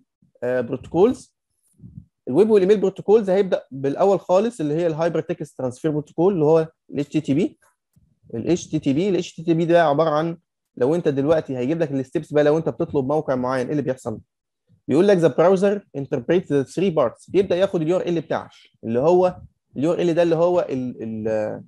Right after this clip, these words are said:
اللي هو مثلًا كلمة دبليو، د-، دبليو دبليو، اتش تي تي بي الأول، بعد كده نقطتين في بعض، بعد كده دبل سلاش، وبعد كده دبليو دبليو دبليو دوت سيسكو مثلًا دوت كوم. ماشي؟ بيبدأ ياخد ال يو ار ال ده اللي هو بيسموه يونيفورم ريسورس لوكيتور،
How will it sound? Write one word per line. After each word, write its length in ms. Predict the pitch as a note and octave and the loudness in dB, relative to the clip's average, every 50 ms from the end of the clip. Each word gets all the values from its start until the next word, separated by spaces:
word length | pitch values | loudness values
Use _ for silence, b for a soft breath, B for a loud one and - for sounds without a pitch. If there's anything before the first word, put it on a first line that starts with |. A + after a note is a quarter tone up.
| - _ _ _ _ B3+ - | -20 _ _ _ _ -14 -8
اللي 160 | - A#2 B2 | -4 0 2
هو 180 | C#3 D3+ D3 C3 A#2 | 4 6 6 4 4
مثلًا 460 | A#2+ C#3+ D3+ - E3+ D#3 D#3 D#3+ D#3 | 2 0 0 0 0 0 0 -2 -4
كلمة 280 | - E3 D#3+ D#3+ D#3 D3 | -4 -4 -2 -2 -2 -2
دبليو، 400 | C3 B2 C#3 D3+ D#3 D#3 D3 C3+ | -2 -2 -2 0 0 0 -2 -2
د-، 100 | B2+ C3 - A#2+ A#2 A2+ | -2 -4 -4 -4 -4 -2
دبليو 240 | A2 C#3+ D3 D3 C#3 | 0 0 0 0 0
دبليو، 280 | B2+ C#3+ D3 C#3 C3+ - - | -2 -2 -2 -4 -6 -8 -10
اتش 140 | C#3+ - | -12 -10
تي 100 | - D3+ | -10 -6
تي 120 | D3 - C#3+ | -4 -2 -2
بي 80 | D3 | 0
الأول، 260 | - - D3+ E3 E3 C#3 | 2 2 2 2 2 2
بعد 160 | C#3+ C#3+ C#3 | 2 0 0
كده 320 | - D#3 D3+ D#3 D3+ - _ _ _ _ - | -2 -2 -2 -2 -4 -6 _ _ _ _ -12
نقطتين 260 | - G#2+ - - E3 D3+ | -12 -8 -4 -2 -2 -2
في 100 | C#3 C3 | -2 -2
بعض، 240 | C3 D#3 D3+ D3 | 0 0 0 0
بعد 240 | C#3 C#3 C#3 C#3+ C3+ | 0 0 0 -2 -2
كده 160 | C3+ D#3 C#3+ | -2 -4 -2
دبل 260 | C3+ C#3+ C#3+ C#3 C3+ B2+ | 0 0 0 -2 -4 -4
سلاش، 320 | - E3 D#3 D#3+ D#3 - | -2 0 0 0 0 -2
وبعد 140 | C#3+ C#3+ C#3+ | -4 -4 -4
كده 180 | C#3 D3 D3 | -2 -2 -4
دبليو 440 | C#3 B2+ - - B2 D3 D3 C#3+ C#3+ | -4 -4 -6 -4 -2 0 0 0 0
دبليو 180 | C3+ C#3+ C#3+ C3+ | -2 -2 0 0
دبليو 180 | D3 D3 C3 | -2 -2 -2
دوت 140 | B2 C#3+ C3+ | -4 -6 -6
سيسكو 320 | - - D3+ C#3+ - - C3 | -6 -8 -10 -10 -8 -6 -4
مثلًا 260 | C3+ D3 - C3+ B2 | -4 -4 -4 -4 -4
دوت 120 | B2 A#2 - | -4 -4 0
كوم. 300 | - F3+ G#3 C#4+ D#4+ - _ _ _ _ _ _ _ _ _ _ - | 2 2 2 2 0 -6 _ _ _ _ _ _ _ _ _ _ -6
ماشي؟ 320 | D3+ D#3 G3 A#3 - - _ - - - - _ _ - | -4 -2 -2 -4 -6 -8 _ -20 -20 -20 -20 _ _ 0
بيبدأ 200 | D#3 F3+ E3+ - | 2 4 6 6
ياخد 180 | - F3+ F#3 | 4 4 4
ال 60 | E3 E3 | 4 4
يو 120 | F3 F3+ | 4 4
ار 100 | E3 - | 2 2
ال 140 | F3+ F#3 F3 | 2 2 2
ده 200 | E3+ E3 C#3+ - | 2 0 -2 -2
اللي 100 | - C#3+ | -2 -2
هو 40 | D3 | -2
بيسموه 560 | C#3+ D3 C#3+ - D3 C#3+ D#3 F3+ F3+ D3+ - A#2 | -2 -2 -2 -2 -2 -2 -2 -2 -2 -2 -4 -4
يونيفورم 720 | B2+ C#3 D3 C#3+ C3+ - - F3 F3+ D3 B2+ A#2+ A2 - | -4 -4 -4 -4 -4 -2 0 0 0 0 -2 -6 -8 -6
ريسورس 520 | B2+ C#3+ C#3 - - F3 D#3+ C#3 - - B2+ | -6 -6 -4 -2 0 0 0 0 -2 -4 -6
لوكيتور، 540 | C3 C3+ - - F3 G3+ G3+ A#3 A#3+ D4 | -6 -2 2 2 2 2 2 0 -2 -2